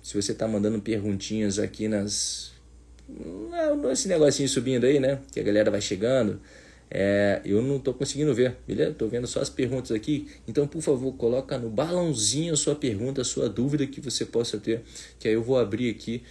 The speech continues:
e vou lendo, beleza? Então, valeu. Vamos lá, professor Breno Grava. Qual o melhor relógio para corrida? Garmin ou faltou o resto da pergunta, professor? Mas aí a gente, eu entendi o, o,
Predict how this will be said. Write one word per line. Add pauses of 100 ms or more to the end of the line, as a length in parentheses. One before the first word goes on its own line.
(140)
e
vou
lendo, (220)
beleza? (340)
Então,
valeu.
Vamos
lá,
professor
Breno
Grava. (200)
Qual
o
melhor
relógio
para
corrida?
Garmin
ou (400)
faltou
o
resto
da
pergunta,
professor? (680)
Mas
aí
a
gente,
eu
entendi
o,
o,